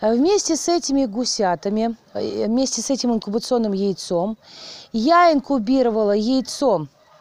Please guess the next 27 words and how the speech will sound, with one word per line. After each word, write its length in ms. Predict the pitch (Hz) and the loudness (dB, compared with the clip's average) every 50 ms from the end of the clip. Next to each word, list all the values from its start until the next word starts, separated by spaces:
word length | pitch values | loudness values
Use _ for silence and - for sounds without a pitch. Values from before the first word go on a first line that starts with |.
| _ _ _ _ _ _ _ _ - - - - - - - - - | _ _ _ _ _ _ _ _ -18 -16 -16 -18 -20 -20 -20 -8 -4
от 180 | - 247 247 | -2 -2 -2
своей 840 | - - 262 311 302 294 269 240 226 220 233 240 254 240 247 - 240 | -2 -2 2 2 4 4 4 4 4 2 2 2 0 0 -2 -4 -4
семьи, 600 | - - - 285 277 285 285 277 285 302 311 311 294 - _ _ - - - - - - - | -2 -2 0 2 2 4 4 4 2 2 2 0 -2 -6 _ _ -20 -20 -20 -20 -20 -10 -4
а, 440 | - 220 226 226 226 226 226 226 233 208 - | 0 2 4 4 4 4 4 2 0 -2 -2
поместных, 720 | - 311 302 254 226 233 254 - - - 277 277 - - 262 | 0 2 2 4 4 2 2 0 0 0 0 0 0 0 0
Линда 380 | 269 269 294 294 262 214 247 | 2 2 4 4 2 2 0
с 100 | 233 - | -2 -4
крупной 400 | - - 269 247 - - 254 262 | -4 -4 -4 -4 -2 -2 -2 0
серой. 560 | 254 - - - 247 233 214 208 190 185 175 - - - - - - - - - _ | 0 0 -2 0 0 2 2 2 0 -2 -4 -6 -12 -20 -20 -18 -18 -20 -20 -16 _
И, 180 | - 277 294 294 | -2 0 2 4
э, 280 | 294 285 277 269 254 226 - _ - | 4 4 4 2 2 -2 -4 _ -4
получилось 440 | 277 294 302 - - 294 285 254 - | -2 0 0 0 0 0 -2 -2 0
так, 220 | - 285 262 - | 0 -2 -2 -2
что 140 | - - 277 | -2 -2 0
я 160 | 254 262 247 | 2 2 2
этих 200 | 247 - 254 220 | 0 -2 -4 -4
гусят 360 | 208 262 - - 277 262 - | -4 -4 -2 0 -2 -2 -2
продала, 600 | - 262 277 240 294 302 311 339 370 415 415 427 415 - _ _ - - - - - - - | -2 -4 -2 0 0 2 2 4 4 4 4 2 0 -4 _ _ -20 -20 -20 -20 -20 -10 -4
но 340 | - 254 277 311 311 285 - - | 0 2 4 6 6 4 4 4
Людмила 800 | 247 254 294 254 214 233 294 349 392 415 415 381 277 196 170 151 _ _ | 2 0 0 0 0 0 2 4 4 4 4 4 4 2 0 -4 _ _
из 180 | 226 233 202 226 | -6 -4 0 0
Могилёва, 680 | 247 262 202 220 269 277 269 262 240 220 196 185 170 | 0 0 0 0 2 2 4 4 4 4 2 0 0
большое 420 | 165 208 220 226 - - 262 240 | 0 0 0 0 0 0 0 2
вам 160 | 226 220 214 | 2 0 0
спасибо, 680 | 208 - - - 233 240 - - - 339 330 269 262 - - | -4 -4 -2 -2 -2 0 0 0 0 0 0 0 -2 -4 -4
она 320 | - 196 220 233 269 294 302 | -4 -2 -2 0 0 0 0
взвесила – 880 | 254 202 175 208 208 240 269 269 254 - - - 185 170 165 156 156 | -2 -4 -6 -4 -2 0 2 2 2 0 0 -2 -2 -2 -2 -4 -6